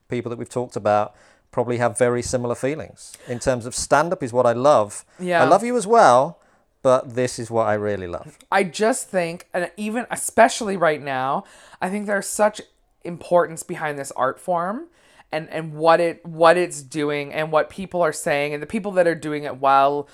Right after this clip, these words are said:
Speaker 2: And even it may appear that I'm just talking about, you know, sex and dating and sort of
Speaker 1: Mm.
Speaker 2: theoretically unimportant things, but really those are big parts of our lives.
Speaker 1: Mm.
Speaker 2: And I just think it's really important right now to have comics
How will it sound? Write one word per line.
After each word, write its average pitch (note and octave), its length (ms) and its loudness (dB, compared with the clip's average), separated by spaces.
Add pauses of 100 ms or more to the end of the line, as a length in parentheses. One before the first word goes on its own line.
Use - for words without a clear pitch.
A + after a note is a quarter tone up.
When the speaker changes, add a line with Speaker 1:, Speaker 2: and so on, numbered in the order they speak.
(260)
Speaker 2:
And F3 140 -4
even G#3+ 300 -2
it F#3+ 100 -4
may F#3+ 180 0
appear F3+ 340 0
that E3+ 120 4
I'm D#3+ 120 0
just D#3+ 120 -12
talking E3 340 0
about, D3 400 0 (680)
you E3 100 -8
know, C#3+ 160 -2
sex F3+ 420 2
and D#3 140 -10
dating D3+ 340 -2
and C#3+ 240 -8
sort G3 180 -2
of D#3+ 180 0 (260)
Speaker 1:
Mm. G#2+ 100 -10 (160)
Speaker 2:
theoretically F#3+ 720 4
unimportant D#3 640 0
things, D#3+ 320 -4
but F3+ 160 2
really A#3 380 2
those G#3+ 260 4
are A#3 80 6
big G3 400 0
parts G3 320 2
of C#3+ 260 -4
our D3+ 200 4
lives. D3 540 4
Speaker 1:
Mm. B2+ 280 -6 (360)
Speaker 2:
And E3 600 0 (400)
I G3+ 80 8
just A3 320 2
think C4 160 -2
it's A3 140 -6
really F#3 480 0
important F3 420 -4
right E3+ 160 -4
now D3+ 200 -2
to D#3 120 -6
have F3 480 2
comics E3 680 -2